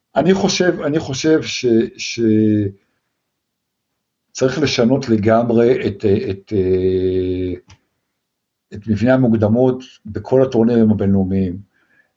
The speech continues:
אה, בייחוד אם אתה ממשיך לעשות את ליגת האומות, שהולכת להיות גם ליגת אומות, זאת אומרת, ליגת אומות זה משהו שעכשיו, אה, אה, יהיה בקונקקף, יהיה במקומות אחרים. אם אתה מקבל את הקונספט הזה של, אה, של, אה, בין גביע הטוטו לנבחרות, שאני לא אהבתי,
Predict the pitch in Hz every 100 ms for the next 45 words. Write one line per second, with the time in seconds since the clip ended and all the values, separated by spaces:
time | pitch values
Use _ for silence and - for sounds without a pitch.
0 | - 110 107 117 113 - 202 220 233 196
1 | 185 127 131 120 127 - 113 107 165 151
2 | - - _ _ _ _ - 113 123 135
3 | 107 123 131 113 110 147 151 113 127 131
4 | 120 117 117 117 113 113 113 - - 113
5 | - - _ 131 143 143 147 127 131 -
6 | 170 180 143 143 - _ _ _ _ -
7 | 127 - 127 127 123 120 127 127 120 120
8 | 110 113 139 127 131 120 127 127 131 120
9 | 117 165 196 196 _ _ _ - 214 226
10 | 196 - 139 147 156 139 113 139 135 147
11 | 113 127 117 110 117 107 107 107 104 110
12 | 107 110 113 110 98 131 120 135 127 113
13 | 110 107 113 147 143 139 190 190 170 165
14 | - 190